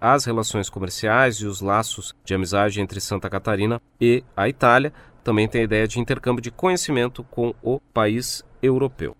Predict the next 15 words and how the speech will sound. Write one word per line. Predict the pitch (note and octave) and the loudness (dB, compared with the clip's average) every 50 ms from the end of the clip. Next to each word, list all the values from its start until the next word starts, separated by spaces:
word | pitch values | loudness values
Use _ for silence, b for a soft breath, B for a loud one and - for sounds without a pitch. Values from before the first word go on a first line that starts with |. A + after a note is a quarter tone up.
| _ _ | _ _
Também | - D3+ D3+ D#3 | 2 4 6 6
na | D#3+ F3 | 6 6
quarta-feira | E3 - E3 D#3 - D3+ - - D#3+ F3 F#3 F3 - - | 4 4 2 2 2 -2 2 4 4 6 6 4 4 2
houve | - D3+ D#3+ E3+ D3+ D#3 F3 F#3 - | 4 4 4 4 4 2 0 -2 2
a | - B2+ C3 | 2 2 2
instalação | C3+ - - B2 A#2+ A#2 - - C#3 C#3 C#3 | 2 4 2 4 4 4 2 2 2 2 2
do | C3+ | 0
Fórum | B2+ - - - C#3+ C#3+ D3+ D#3+ D#3+ D3 | -4 -6 0 4 6 6 6 6 4 2
Parlamentar | - - C#3 C#3+ D3 C#3+ C3 B2 A2+ A2 - A#2 A#2 B2 C3 | 4 4 4 4 4 2 2 2 0 0 2 2 2 2 2
para | B2+ C3 A#2+ A#2+ | 0 0 0 0
a | A2+ | -2
Preservação | - - D3+ E3 D#3+ D#3+ E3 C#3 - C#3 B2+ - - C3+ C3+ | -2 -2 0 0 0 0 -2 0 0 0 0 0 0 -2 0
do | C3+ C#3 | 0 -2
Aquífero | B2+ - - - E3 F#3 F3+ - - F3 E3+ E3+ D#3+ - | -4 -4 -4 -2 -2 -2 -2 0 -2 0 0 0 -4 -4
Guarani | - - C#3+ C#3+ D3 C3+ A#2+ A#2+ C3+ - | -2 0 2 2 4 2 2 0 -2 -2